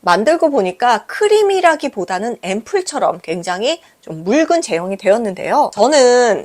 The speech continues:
이렇게 좀 부드럽고 묽은 느낌이 더 피부에 부담은 없는데, 만약에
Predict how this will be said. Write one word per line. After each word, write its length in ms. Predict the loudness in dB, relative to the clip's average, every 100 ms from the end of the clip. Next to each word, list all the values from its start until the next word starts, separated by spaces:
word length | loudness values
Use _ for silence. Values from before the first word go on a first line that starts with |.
| -2
이렇게 320 | -2 -2 -4
좀 180 | -4 -8
부드럽고 500 | -8 -6 2 2 2
묽은 460 | -4 -2 0 0 0
느낌이 440 | -2 -2 -4 -4
더 140 | -6 -12
피부에 340 | -10 -2 -2 -2
부담은 420 | -6 -4 -2 -2
없는데, 540 | -4 -8 -4 -2 -2 -4 _ _
만약에 600 | -2 0 0 4 4